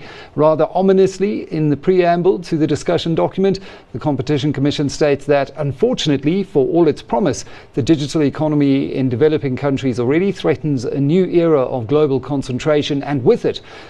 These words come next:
uh, the further marginalization of vulnerable countries and businesses.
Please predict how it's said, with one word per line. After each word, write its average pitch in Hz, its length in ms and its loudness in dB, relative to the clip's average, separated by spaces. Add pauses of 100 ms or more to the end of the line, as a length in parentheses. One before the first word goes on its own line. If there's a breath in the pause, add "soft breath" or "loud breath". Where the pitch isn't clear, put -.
(220 loud breath)
uh, 139 200 -4
the 147 140 -4
further 160 340 2
marginalization 135 1160 0
of 117 220 -4
vulnerable 135 460 0
countries 127 540 -4
and 107 160 -4
businesses. 143 500 0